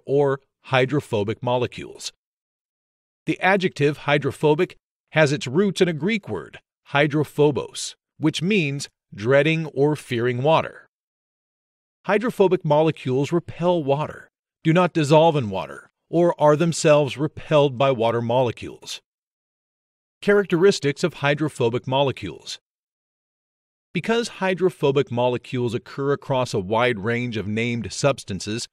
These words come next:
we cannot lump all water-repelling substances under a single characteristic.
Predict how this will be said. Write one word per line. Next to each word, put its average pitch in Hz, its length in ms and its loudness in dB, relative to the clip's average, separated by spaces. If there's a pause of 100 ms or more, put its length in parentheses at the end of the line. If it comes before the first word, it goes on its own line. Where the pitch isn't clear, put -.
(280)
we 180 80 -4
cannot 208 360 2
lump 131 420 -2 (100)
all 143 300 4
water-repelling 120 720 0
substances 143 720 -4
under 180 260 2
a 180 60 4
single 202 380 0
characteristic. 127 880 -4